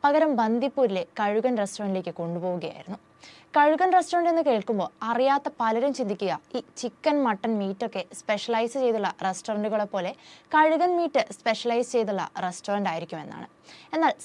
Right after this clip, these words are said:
സംഭവം അതല്ല. സ്വാഭാവിക കാരണങ്ങൾ കൊണ്ടോ കറണ്ട് അടിച്ചോ ഒക്കെ മരിക്കുന്ന മൃഗങ്ങളെ ഇവിടെ കൊണ്ടുവന്ന് കഴുകന്മാർക്ക് തീറ്റയാക്കും. കഴുകന്മാരുടെ പോപ്പുലേഷൻ കുറഞ്ഞ സമയത്ത് അത് കൂട്ടാൻ വേണ്ടിയാണ് ഇത്തരം കഴുകൻ റെസ്റ്റോറന്റുകൾ തുടങ്ങിയത്. ഇവിടേക്കാണ്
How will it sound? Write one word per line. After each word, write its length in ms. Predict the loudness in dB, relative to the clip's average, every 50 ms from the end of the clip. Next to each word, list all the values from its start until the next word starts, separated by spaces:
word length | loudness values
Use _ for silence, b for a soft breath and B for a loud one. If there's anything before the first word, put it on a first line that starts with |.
| -4
സംഭവം 420 | -2 -2 0 0 0 0 0 0 -2 -6
അതല്ല. 220 | -8 -10 -8 -8 -10 -12 _ B B B B B B B 0
സ്വാഭാവിക 680 | 4 6 6 6 6 4 2 -2 0 0 0 -2 -2 0 0 0
കാരണങ്ങൾ 400 | 0 0 0 0 0 0 0 0 0
കൊണ്ടോ 200 | 0 -2 -4 -6 -8 _ _ -2
കറണ്ട് 340 | -2 0 0 0 0 0 2
അടിച്ചോ 240 | 0 0 0 -2 -4 -2
ഒക്കെ 140 | -2 -4 -4 -4 -4
മരിക്കുന്ന 340 | -4 -6 -6 -4 -4 -4 -4 -4
മൃഗങ്ങളെ 440 | -4 -4 -4 -4 -4 -4 -4 -6 -8 B B B B B -2 0
ഇവിടെ 200 | 2 2 2 2 2
കൊണ്ടുവന്ന് 420 | 0 2 2 2 0 0 -2 -4 -8 -8 -6 -4
കഴുകന്മാർക്ക് 640 | -2 -2 0 0 0 0 0 -2 -2 -4 -6 -10 -10 -10 _ -6
തീറ്റയാക്കും. 560 | -6 -6 -4 -4 -6 -6 -6 -8 -14 -18 -20 _ _ B B B B B B B 4
കഴുകന്മാരുടെ 640 | 6 6 6 6 6 4 4 4 2 2 2 2 2 4
പോപ്പുലേഷൻ 500 | 4 2 2 2 2 2 2 2 0 -2 -2
കുറഞ്ഞ 260 | 0 0 0 0 0 -2 -2
സമയത്ത് 360 | -4 -4 -4 -6 -6 -10 -12 -8 -6
അത് 80 | -6 -6 -6 -6 -4
കൂട്ടാൻ 380 | -4 -4 -2 -2 0 0 2 2 2
വേണ്ടിയാണ് 380 | 0 0 0 0 -2 -2 -4 -6 -8 -10 -8
ഇത്തരം 220 | -6 -4 -6 -6 -6 -8 -6
കഴുകൻ 380 | -4 -4 -2 -2 -2 0 -2 0 -2
റെസ്റ്റോറന്റുകൾ 480 | -4 -4 -6 -8 -6 -4 -2 -2 -2 -4 -6
തുടങ്ങിയത്. 380 | -8 -12 -12 -14 -14 -12 -14 -14 -16 _ B B B B B B B -2
ഇവിടേക്കാണ് 520 | 2 4 4 4 4 2 2 0 0 0